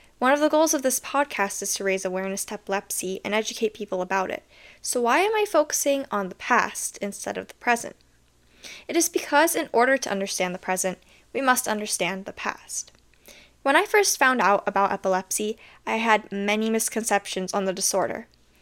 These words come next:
One of them was that epilepsy was relevantly new,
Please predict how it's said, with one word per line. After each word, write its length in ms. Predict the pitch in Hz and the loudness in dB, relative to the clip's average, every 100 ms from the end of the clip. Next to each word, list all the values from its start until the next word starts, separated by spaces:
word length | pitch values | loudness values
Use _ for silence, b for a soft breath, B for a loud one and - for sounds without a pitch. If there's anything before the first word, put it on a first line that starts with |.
| b _ | b _
One 160 | 254 262 | 4 6
of 100 | 285 | 6
them 260 | 339 349 - | 4 2 -2
was 140 | 262 | 0
that 180 | 247 233 | 0 2
epilepsy 600 | 220 226 254 277 - - 302 | 2 2 2 0 -2 -2 0
was 220 | 285 - | 0 2
relevantly 520 | 214 233 254 247 247 | 2 2 -2 -6 -4
new, 300 | 247 285 - | 0 0 -2